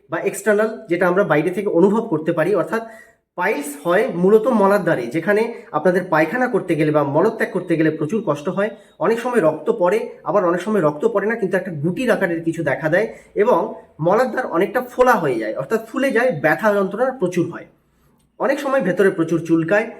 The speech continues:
আবার পরক্ষণে মলাদ্বারের, আহ, মলত্যাগের পরপর সেখানে প্রচুর ব্যথা যন্ত্রণা অনুভূত হয়।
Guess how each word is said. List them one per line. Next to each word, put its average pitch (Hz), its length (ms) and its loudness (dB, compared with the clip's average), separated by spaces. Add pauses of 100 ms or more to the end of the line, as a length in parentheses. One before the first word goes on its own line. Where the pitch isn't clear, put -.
(140)
আবার 202 280 4 (380)
পরক্ষণে 247 380 0
মলাদ্বারের, 208 680 0
আহ, 151 240 0
মলত্যাগের 240 440 2
পরপর 202 400 2
সেখানে 190 280 -2
প্রচুর 180 300 -4
ব্যথা 147 280 2
যন্ত্রণা 165 340 2
অনুভূত 147 420 0
হয়। 107 220 -8